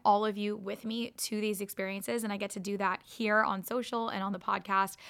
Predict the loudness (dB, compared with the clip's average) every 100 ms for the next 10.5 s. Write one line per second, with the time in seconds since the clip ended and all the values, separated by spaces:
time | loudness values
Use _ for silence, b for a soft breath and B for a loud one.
0 | B 0 2 4 4 2 2 0 0 2
1 | 0 -2 B B -4 0 0 4 4 6
2 | 2 0 -4 -4 -2 0 -2 -4 -4 -2
3 | 0 2 0 -2 -4 -2 -2 -2 -2 -2
4 | -4 B B B -2 0 0 -4 -6 -6
5 | 2 4 4 -2 -2 0 2 0 -2 -4
6 | -4 -4 -4 -2 -2 -2 -2 0 -2 -4
7 | -6 -8 -6 -6 -4 -2 0 2 2 2
8 | 0 0 -2 _ -20 4 6 6 2 -2
9 | -2 -4 -4 -2 -4 -2 -2 -2 -4 -6
10 | -4 -4 -4 -4